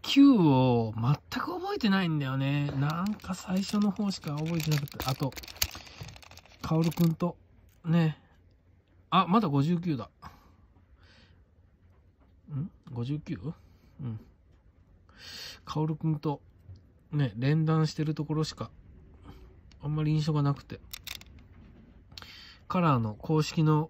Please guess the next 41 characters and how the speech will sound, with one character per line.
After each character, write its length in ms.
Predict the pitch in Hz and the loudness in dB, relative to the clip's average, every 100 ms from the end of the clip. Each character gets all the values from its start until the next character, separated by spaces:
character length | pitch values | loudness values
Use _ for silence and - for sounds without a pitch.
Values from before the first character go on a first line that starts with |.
| - | -6
ペ 140 | - 151 | 0 0
ー 20 | |
ジ 120 | 143 147 | 2 2
を 200 | 143 139 | 0 2
見 140 | 139 | 0
て 200 | - - - | 0 -8 -4
思 220 | 127 151 | 2 4
い 20 | |
出 80 | 156 | 4
し 140 | 151 147 | 4 2
ま 80 | |
し 80 | 135 | 0
た。 160 | - - - - | -4 -16 -16 -6
ね。 80 | 127 - - - - - _ - | -6 -6 -16 -20 -20 -20 _ -6
こ 140 | 117 | 0
れ 80 | 113 | 2
は 60 | 120 | 4
僕 200 | 143 - | 2 2
た 120 | 135 | 0
ち 120 | - | 0
の 60 | 117 | -2
探 280 | - 123 135 | 0 0 -2
し 60 | |
て 120 | - | 0
い 40 | 127 | 2
る 80 | 123 | 4
槍 200 | 127 139 | 4 4
じ 100 | 135 | 4
ゃ 40 | |
な 140 | 135 | 4
い。 40 | 120 | 2
ね。 400 | - _ - - - - - - _ - - - - _ | -4 _ -12 -12 -10 -16 -16 -20 _ -20 -20 -20 -20 _
そ 260 | - 143 | -2 2
う 20 | 143 | 4
言 100 | 143 | 4
う 60 | |
て 100 | 139 | 4
ま 140 | 135 131 | 2 0
し 100 | - | -4
た。 160 | 110 - - - - | -12 -14 -20 -20 -18
ね。 120 | - | -10